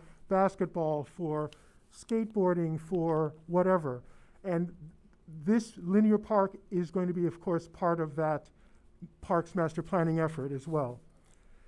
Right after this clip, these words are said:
Um, we will be, in this presentation, we're gonna be presenting a little bit about what the existing conditions tell us and what the public survey tells us.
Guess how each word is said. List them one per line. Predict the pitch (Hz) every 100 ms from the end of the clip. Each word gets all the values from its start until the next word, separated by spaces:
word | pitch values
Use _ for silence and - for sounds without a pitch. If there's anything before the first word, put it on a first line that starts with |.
| - - - -
Um, | 185 185 180 165 - - - _ - - - - - - 175
we | 226 233 240 - - - - - 185 196 -
will | 196 214
be, | 214 220 - -
in | - 233
this | 240
presentation, | - 214 220 226 220 226
we're | 196
gonna | 208
be | 190 196 - -
presenting | - 185 202 202
a |
little | 202 226
bit | 214 220
about | 190 196 185
what | 180
the | 185
existing | 160 165 208 214
conditions | 202 180 202 202 202 196 - - - - - - - - -
tell | 220 214
us | 233 240
and | 226 180
what | 175
the | 170
public | 208 180 170
survey | 240 240 247
tells | 247 247 240
us. | 240 240 240